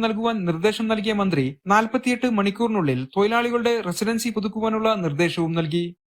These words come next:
ഇത്തരത്തിലുള്ള അനീതികൾ രാജ്യത്തിന്റെ പ്രതിച്ഛായക്ക് കറയുണ്ടാക്കുന്നതായും ഭാവിയിൽ ഇത്തരം സംഭവങ്ങൾ ആവർത്തിക്കാതിരിക്കാനായി ശക്തമായ നടപടികൾ സ്വീകരിക്കുമെന്നും മന്ത്രി വ്യക്തമാക്കി.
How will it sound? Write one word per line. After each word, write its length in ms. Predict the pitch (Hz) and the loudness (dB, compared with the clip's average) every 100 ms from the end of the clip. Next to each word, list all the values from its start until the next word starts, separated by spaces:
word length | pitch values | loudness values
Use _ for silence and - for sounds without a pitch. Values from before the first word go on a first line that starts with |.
| _ _ _ _ 202 | _ _ _ _ -8
ഇത്തരത്തിലുള്ള 540 | 190 262 254 254 247 247 180 | 0 0 2 0 2 0 2
അനീതികൾ 440 | 180 214 202 175 127 123 135 | 0 2 2 2 0 -2 0
രാജ്യത്തിന്റെ 460 | 185 214 226 240 247 240 | 0 0 -2 0 0 0
പ്രതിച്ഛായക്ക് 640 | 196 202 247 240 233 233 226 | -2 0 0 0 0 -2 0
കറയുണ്ടാക്കുന്നതായും 880 | 190 202 226 233 220 220 202 147 131 135 - 180 | 0 2 2 0 0 -2 0 2 0 -4 2 4
ഭാവിയിൽ 400 | 226 240 247 233 170 | 4 2 -2 -2 -2
ഇത്തരം 260 | - 240 240 | 0 0 0
സംഭവങ്ങൾ 400 | 226 233 226 233 - 170 | 2 2 0 -2 0 0
ആവർത്തിക്കാതിരിക്കാനായി 1040 | 180 196 226 233 226 220 214 214 175 127 131 - _ - 226 | 2 -2 -2 0 0 0 0 0 0 -2 -4 -12 _ -4 -4
ശക്തമായ 500 | 220 - 247 247 247 226 | 0 0 2 2 2 0
നടപടികൾ 460 | 196 208 214 226 240 - | 0 2 0 0 -2 -2
സ്വീകരിക്കുമെന്നും 580 | 196 226 220 220 226 202 | 0 0 0 -2 -2 0
മന്ത്രി 200 | 170 170 | 0 2
വ്യക്തമാക്കി. 500 | 147 147 160 160 170 | 0 0 -2 -2 -2